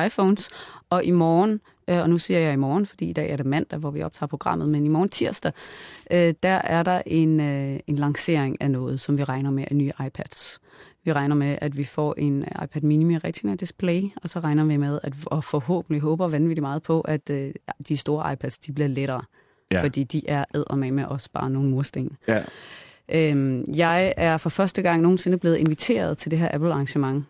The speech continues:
Speaker 1: Og det er
Speaker 2: Wow.
Speaker 1: jo, ja, det
Speaker 2: Det er
Speaker 1: er
Speaker 2: en
Speaker 1: ret
Speaker 2: stor
Speaker 1: vildt.
Speaker 2: ting.
Speaker 1: Ja, det er en stor ting. Øh, jeg kan bare ikke komme. Så det er jo sådan lidt ligesom, hvis, øh, den seje pige i klassen, øh, inviterer til fest, og ens forældre bare har bestemt, at man skal noget andet, så er det bare ikke sikkert, at man bliver inviteret igen.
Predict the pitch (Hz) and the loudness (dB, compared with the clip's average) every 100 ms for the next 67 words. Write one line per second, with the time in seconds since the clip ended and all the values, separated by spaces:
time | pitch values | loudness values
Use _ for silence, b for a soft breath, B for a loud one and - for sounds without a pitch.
0 | - 156 147 - 170 175 165 143 - 131 | -8 -10 -8 0 2 4 2 2 -2 -4
1 | - - 143 143 143 139 135 - 151 170 | 0 0 2 2 2 0 0 -2 0 -2
2 | - 160 - 151 - B B - 156 156 | 0 -4 -2 -4 -4 B B 0 2 0
3 | - 185 - 135 151 - _ - B B | -2 -4 -2 -2 -2 -6 _ -20 B B
4 | B B - 143 170 202 202 214 190 208 | B B 0 2 4 4 6 4 4 2
5 | 190 208 208 196 180 170 - 175 160 160 | 2 4 4 6 4 2 4 4 4 2
6 | 170 160 165 196 185 185 - 165 175 190 | 2 2 2 0 0 0 2 2 4 4
7 | 175 165 151 - 50 - - - 165 170 | 4 4 2 -2 -4 -6 -6 0 2 2
8 | - 170 165 - 175 - - 165 160 151 | 2 0 0 0 0 -2 -2 0 2 0
9 | - - - - 165 180 165 160 156 165 | -2 -6 -2 0 2 2 2 2 0 0
10 | 160 170 160 160 160 165 165 139 156 165 | 0 0 0 0 2 4 4 4 2 2
11 | 160 175 165 160 160 175 170 160 156 143 | 0 -2 0 0 0 -2 0 2 2 -2
12 | - 175 151 147 | -2 -2 -2 -4